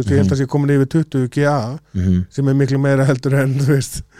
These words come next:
Speaker 1: Mbuemo til dæmis. Já,
Speaker 2: Mhm.
Speaker 1: hérna, ég man
Speaker 2: Já.
Speaker 1: ekki hvað hann er með mikið og þannig er eiga besta tímabil, bara signing of the year.
Speaker 2: Mhm.
Speaker 1: Þannig að, þú veist, það er alltaf einhvern veginn svona hort á, þú veist, ekki það, við erum náttúrulega mjög vonsviknir í hvað Salah
Speaker 2: Mhm.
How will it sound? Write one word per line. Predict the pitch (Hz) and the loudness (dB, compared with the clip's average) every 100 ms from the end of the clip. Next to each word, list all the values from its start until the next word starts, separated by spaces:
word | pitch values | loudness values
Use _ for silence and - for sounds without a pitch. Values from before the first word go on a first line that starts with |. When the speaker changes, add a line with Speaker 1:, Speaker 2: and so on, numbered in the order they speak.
| - - - - - | -20 -20 -20 -20 -10
Speaker 1:
Mbuemo | 123 147 135 151 180 117 | -4 0 2 2 0 -2
til | 117 | -6
dæmis. | 104 123 - - | -6 -8 -8 -6
Já, | - | -2
Speaker 2:
Mhm. | 92 90 | 0 0
Speaker 1:
hérna, | 117 120 117 113 98 - | -2 -4 -4 -6 -10 -12
ég | 123 | -2
man | 120 87 | 0 2
Speaker 2:
Já. | |
Speaker 1:
ekki | 85 117 | 0 -2
hvað | 131 120 | -2 -2
hann | 127 | -2
er | 127 | -2
með | 123 | 0
mikið | 135 143 127 117 | 0 -2 -2 -4
og | 117 | -2
þannig | 135 151 170 | -2 0 0
er | |
eiga | 131 127 117 | 0 -2 -2
besta | 151 127 | -4 -6
tímabil, | 117 175 117 117 | -2 0 0 -4
bara | 120 | -6
signing | - 147 143 139 | -4 -2 0 -2
of | 135 | -2
the | 135 | 0
year. | 180 185 98 - 107 | 0 0 -2 -6 -2
Speaker 2:
Mhm. | 92 90 85 110 | 0 0 -2 -8
Speaker 1:
Þannig | 110 | -6
að, | 110 | -4
þú | |
veist, | 117 120 | -4 -6
það | 110 | -6
er | 120 | -6
alltaf | 120 139 123 | -2 -2 0
einhvern | 120 127 | -2 -2
veginn | 127 120 | -4 -4
svona | 139 117 | -4 -2
hort | 139 135 - | -2 -4 -4
á, | 147 135 123 - _ _ _ _ _ _ _ _ _ - | 0 0 -2 -6 _ _ _ _ _ _ _ _ _ -6
þú | |
veist, | 120 | -2
ekki | 151 151 | 0 0
það, | 151 127 | 0 0
við | 127 135 | 2 2
erum | 135 131 | 2 0
náttúrulega | 123 127 | -2 0
mjög | 143 131 | 0 2
vonsviknir | 160 180 156 139 139 | 0 0 -4 -2 -4
í | 135 | -2
hvað | 135 135 107 - _ _ _ | -2 -2 -4 -10 _ _ _
Salah | - 147 143 | -4 -2 0
Speaker 2:
Mhm. | 135 | -2